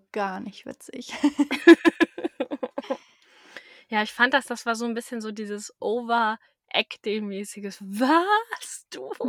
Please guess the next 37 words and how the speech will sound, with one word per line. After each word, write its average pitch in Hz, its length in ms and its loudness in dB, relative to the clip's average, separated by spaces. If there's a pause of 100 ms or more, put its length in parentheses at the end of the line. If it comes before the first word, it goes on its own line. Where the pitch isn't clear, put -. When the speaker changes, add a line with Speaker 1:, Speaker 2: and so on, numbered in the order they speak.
(100)
Speaker 2:
Deswegen 247 400 -2
hab 226 80 -6
ich 233 60 -2
das 226 180 -8
so 233 80 -8
Speaker 1:
<laughs> - 20 -8
Speaker 2:
mehr 208 500 -8 (1500)
Ja, 180 340 -4
aber, 156 500 -4
ähm, 151 320 -12 (320)
das, 196 460 -14 (120)
wo 180 200 -12 (360)
Bibi 196 220 -12
halt 185 180 -16
sagt - 220 -16
so: - 220 -14
"Ja, 185 260 -12
dann 185 160 -16
bist - 220 -18
du 208 60 -10
halt 190 160 -10
Alex - 480 -10
halt", 190 320 -8
wie 185 100 -12
sie 185 140 -20
da 185 120 -12
reagiert 185 420 -14
hat, 196 120 -14
fand 202 220 -16
ich 190 120 -16
auch - 160 -20
'n 180 60 -14
bisschen 196 300 -16
<laughs> - 0 -
merkwürdig. 208 880 -8 (360)
Speaker 1:
Ja. 208 340 -10 (2250)
Speaker 2:
Ja, 180 300 -6